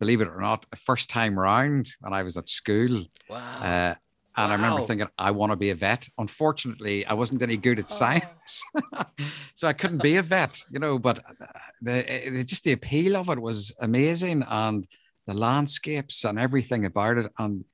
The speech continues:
Speaker 1: the characters, Robert Hardy, Peter Davison, Christopher Timothy, Missus Hall even. Oh,
Speaker 2: Wonderful
Speaker 1: just one,
Speaker 2: Mary
Speaker 1: and that
Speaker 2: Hickman.
Speaker 1: house, and that, you just wanted to be in that house, Skeldale House.
Speaker 2: Oh, and, and, you know, I think everyone's fallen in love with Carol Drinkwater, and rightly so. Just, just, um,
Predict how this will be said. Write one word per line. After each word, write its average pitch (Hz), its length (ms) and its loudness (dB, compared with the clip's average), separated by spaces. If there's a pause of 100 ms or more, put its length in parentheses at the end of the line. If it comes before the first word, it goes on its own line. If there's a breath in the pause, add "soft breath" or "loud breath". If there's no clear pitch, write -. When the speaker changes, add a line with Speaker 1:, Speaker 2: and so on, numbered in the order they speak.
(180 soft breath)
Speaker 1:
the 120 100 2
characters, 143 840 -2
Robert 117 300 -4
Hardy, 110 380 -2
Peter 104 240 -6
Davison, 101 400 -6
Christopher - 340 -12
Timothy, 104 520 -6 (300 soft breath)
Missus 123 300 -4
Hall 139 600 4
even. 151 500 -6 (160)
Oh, 139 140 -6
Speaker 2:
Wonderful 156 120 -4
Speaker 1:
just 110 220 -12
one, 123 80 -4
Speaker 2:
Mary 113 120 -2
Speaker 1:
and 143 100 4
that 147 100 2
Speaker 2:
Hickman. 143 200 2
Speaker 1:
house, 185 320 0
and 120 160 -6
that, 139 200 -6
you 135 240 -2
just 139 200 -8
wanted 143 180 -2
to 113 60 -4
be 117 360 -2
in 123 180 -2
that 117 180 0
house, 151 600 -4
Skeldale 107 520 -4
House. 135 500 -4
Speaker 2:
Oh, 143 340 0 (560)
and, 127 320 2
and, 120 360 0 (280)
you 127 140 -2
know, 92 220 -4 (300)
I - 40 -18
think - 180 -10
everyone's 120 460 -2
fallen 107 300 0
in 98 100 -6
love 104 240 0
with 90 100 -12
Carol 104 280 -2
Drinkwater, 98 640 -10
and 90 100 -12
rightly 107 220 -6
so. 127 360 2
Just, - 440 -6
just, - 420 -8
um, 104 360 -2